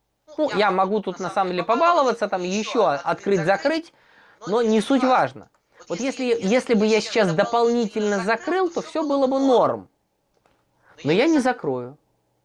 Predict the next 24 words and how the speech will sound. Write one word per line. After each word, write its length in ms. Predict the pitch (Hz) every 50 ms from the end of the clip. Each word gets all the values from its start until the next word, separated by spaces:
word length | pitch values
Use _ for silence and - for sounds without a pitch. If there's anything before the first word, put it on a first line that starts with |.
| _ _ _ _ _ _ _ _ _ _ _ _ _ _ -
It's 200 | 254 269 - -
wrong. 300 | 269 240 208 196 202 202 - _ _ _ _ _ _ _ _ _ _ _ _ _
Как 300 | - - - 151 147 -
видите, 460 | 147 185 220 277 311 294 - 339 339
он 300 | 330 339 - 185 185 208
это 160 | 226 - 277 254
дело 340 | 254 262 262 269 269 277 - -
от-, 180 | - 214 202
засек. 640 | 170 143 143 196 233 226 - 151 156 156 156 - _ _ _ _ _ _ _ _ _ _ _ _ _ - -
Понятно? 420 | 143 175 247 311 - 202 143 - _ _ _ _ _ _ _ _ _ _ _ _ _ _ _ _ _ _ _ _ _ _ _ _ _ _ _ _ _ _ _ _ - - -
И 80 | 208
вот 180 | 220 254 247 254
тут 160 | 285 285 269
опять 320 | 247 - - 214 180 151 135
же 80 | 131
настает 420 | 135 139 139 - - 220 254 - 262
момент, 320 | 208 185 180 156 151 -
когда 240 | - 143 139 147 151
вы 100 | 156 160
должны 280 | 147 147 139 - 175
мне 80 | 170 165
сказать: 280 | 143 - 139 120 - _
«Тимофей 760 | - 120 120 117 - - - - - 135 143 147 165 202 214
Федорович, 920 | 208 - - 311 311 269 190 143 123 120 117 117 _ _ _ - - _